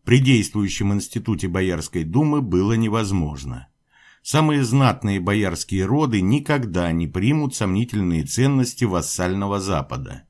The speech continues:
Они уже начали высказывать недовольство происходящим. Поэтому первым делом заговорщики решили реформировать саму Боярскую думу,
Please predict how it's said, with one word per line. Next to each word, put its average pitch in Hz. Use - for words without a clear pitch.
Они 123
уже 135
начали 131
высказывать 107
недовольство 95
происходящим. 104
Поэтому 139
первым 120
делом 95
заговорщики 101
решили 120
реформировать 107
саму 90
Боярскую 104
думу, 80